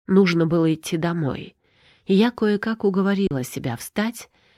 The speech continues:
и пошла к выходу. Ноги несли меня куда-то прочь от кафе, и в итоге я оказалась в городском парке на большой каменной скамье. Трель мобильного в кармане вывела из оцепенения.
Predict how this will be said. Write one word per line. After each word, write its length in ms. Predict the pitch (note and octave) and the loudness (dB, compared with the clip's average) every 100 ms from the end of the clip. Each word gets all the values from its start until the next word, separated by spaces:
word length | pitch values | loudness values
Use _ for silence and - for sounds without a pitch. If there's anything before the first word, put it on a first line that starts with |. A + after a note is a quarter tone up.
| _ _ | _ _
и 100 | - | -6
пошла 420 | C#4 D3+ - E3+ F3 | -4 -4 -4 -4 -6
к 140 | - | -6
выходу. 580 | C#3+ C#3+ - C#3+ C#3 F#3 _ _ _ _ _ _ | -6 -6 -8 -6 -8 -10 _ _ _ _ _ _
Ноги 420 | F3+ F3 E3+ E3+ G#3 | 0 2 4 2 0
несли 500 | G3+ G3+ G#3+ G3+ G3 | 0 -2 -4 -4 -2
меня 400 | G3 G3 F#3+ - _ - | -2 -2 -6 -12 _ -4
куда-то 400 | G3+ A#3 A#3 A#3 | 0 0 -2 -6
прочь 400 | A#3+ A3+ - C#3+ | -4 -4 -6 -10
от 140 | - | -10
кафе, 540 | - D3+ - - - _ _ _ _ _ - | -8 -10 -8 -12 -14 _ _ _ _ _ -2
и 120 | A3+ | 0
в 80 | A#3 | 2
итоге 420 | C#4+ C#4+ A3 F#3+ | 2 0 2 2
я 140 | E3+ | 0
оказалась 640 | D#3 E3 D3+ F#3 F#3 - - | -2 -4 -2 0 0 -4 -8
в 60 | |
городском 560 | E3+ D#3+ E3 - E3+ D#3+ | -4 -2 -4 -4 -4 -2
парке 560 | G#3 G#3+ G#3+ - F#3+ - _ - | -4 -4 -6 -6 -6 -8 _ -2
на 140 | F#3+ D3+ | 0 2
большой 500 | C#3 - - G#3+ G3 | 0 -4 -4 -4 -4
каменной 480 | - D#3 D#3 D#3+ D#3+ | -4 -2 -2 -2 -2
скамье. 640 | D#3+ - D3+ C#3+ C#3 A2+ - _ _ _ _ - | -4 -8 -8 -6 -4 -6 -10 _ _ _ _ -6
Трель 320 | F3 G3 F3 | 4 4 4
мобильного 680 | D#3+ D#3+ F#3+ A3 F3+ C#3 C3+ | 2 2 0 0 0 0 -4
в 80 | - | -6
кармане 680 | D#3+ D#3 C3+ C3 A2 - _ _ _ - | -6 -4 -6 -6 -10 -12 _ _ _ -2
вывела 540 | F3 F3+ G#3+ G#3 F#3+ | 2 4 4 4 2
из 200 | F#3 E3+ | 0 -2
оцепенения. 960 | C#3 - D#3 C#3+ C#3+ B2+ B2 A#2+ A2+ | -6 -6 -6 -2 -2 0 -2 -4 -6